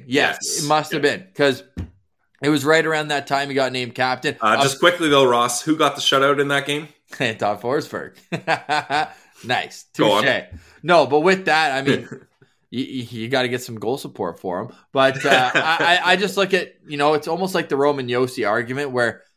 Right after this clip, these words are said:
Speaker 1: he's so head and shoulders above the next guy on the team in points that you're like, all right, so everything on offense runs through him. I think the fact that fifty of his points came at even strength is impressive 'cause a lot of people, the haters,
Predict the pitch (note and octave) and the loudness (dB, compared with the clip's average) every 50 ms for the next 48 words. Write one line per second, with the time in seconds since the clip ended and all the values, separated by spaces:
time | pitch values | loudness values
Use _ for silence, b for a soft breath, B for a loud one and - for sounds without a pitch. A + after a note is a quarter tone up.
0 | _ _ _ - D3 D3 C3 - - - - - D#3 E3 F#3+ F#3 F#3 D3 D3+ D3+ | _ _ _ -10 -8 -8 -8 -8 -8 -6 0 2 2 4 4 2 0 0 -2 -2
1 | D3+ D3 B2+ - A#2+ B2 C3 C3+ C#3+ C3 A#2+ A2 A2 B2 C3 A#2+ A#2 A2+ G#2+ A2 | -4 -6 -6 -4 -2 0 2 2 0 0 -2 -2 -2 -2 -2 -2 -4 -8 -8 -8
2 | A#2 - - - C3 A#2+ A#2+ A#2+ A#2+ A2 - - A#2 A2+ B2 B2 A#2+ A#2 - - | -8 -8 -6 -4 -2 -2 -2 -2 -4 -8 -8 -8 -8 -6 -6 -6 -8 -8 -6 -4
3 | A2+ A2+ A#2 A#2+ _ _ - - D3 C3+ B2 B2+ B2+ B2+ B2 - B B B B | -4 -4 -4 -8 _ _ -8 -4 -2 -2 0 0 0 -2 -2 -4 B B B B
4 | B D3 D#3 D3 B2+ A#2 - - D#3 D3+ D3 - - _ _ - F#3 F#3+ G3 G#3 | B 4 6 6 4 2 -2 -6 -8 -8 -8 -12 -18 _ _ 0 2 2 2 2
5 | G3+ F#3+ F#3 F3+ E3+ D#3 D3+ D#3 D#3 - D#3+ D3+ C3+ C3 C#3 C#3 C#3 C3+ C3 - | 2 2 2 2 2 4 2 2 0 0 -2 -4 -2 0 0 0 0 -2 -4 -6
6 | - C3 B2 A#2 A#2 B2+ C#3 D3+ b b b b b b - D3 E3 G3 F#3+ F#3 | -4 -2 0 0 0 0 -2 -2 b b b b b b 0 0 0 0 0 -4
7 | F3+ F#3 - D#3+ C#3 D3 F3 F#3 - - C#3 B2 - - _ - - F3+ F#3 F#3 | -8 -4 -2 0 0 0 -2 -4 -6 -6 -8 -8 -8 -16 _ -4 -2 -2 -2 -4
8 | F#3 - G3 F#3+ G3 F#3+ F#3+ - _ _ _ _ _ _ - D3 D3 C#3+ D3 C3+ | -6 -6 -6 -6 -6 -6 -10 -16 _ _ _ _ _ _ -2 -2 0 0 -2 -4
9 | C#3 - - C#3+ D3 D3+ E3 D#3+ - - - D#3+ D#3 D3 C#3 - _ - D3+ D3+ | -4 -4 -2 0 0 0 -2 -6 -8 -6 -4 -4 -2 -4 -4 -6 _ -4 -4 -2
10 | C#3 C#3+ C3 A#2+ - - - C3 B2 C3 D#3+ E3+ - _ _ _ _ - - D3+ | 0 -2 -2 -4 -6 -6 -2 0 0 0 0 -2 -6 _ _ _ _ -4 -2 0
11 | D3 E3+ F3+ D3 - F3+ F3 F3+ F#3 F#3 A3 G#3+ F#3 F#3 E3 E3 D#3+ D#3 E3 F#3+ | 0 0 -2 -2 0 -2 0 0 0 -2 -4 -6 -4 -4 -2 -2 0 2 2 2
12 | G#3+ G#3+ G3 G3 G3 G3 G#3 F#3+ F#3 F3 D#3+ D3+ - - _ _ _ _ - E3 | 2 0 -2 -4 -4 -4 -4 -2 0 2 2 0 0 -6 _ _ _ _ -2 -2
13 | E3 D#3+ G3 G3+ G#3+ A#3 A#3 G3 F3+ F3+ F3 - | 0 2 2 2 4 4 4 2 2 2 -2 -6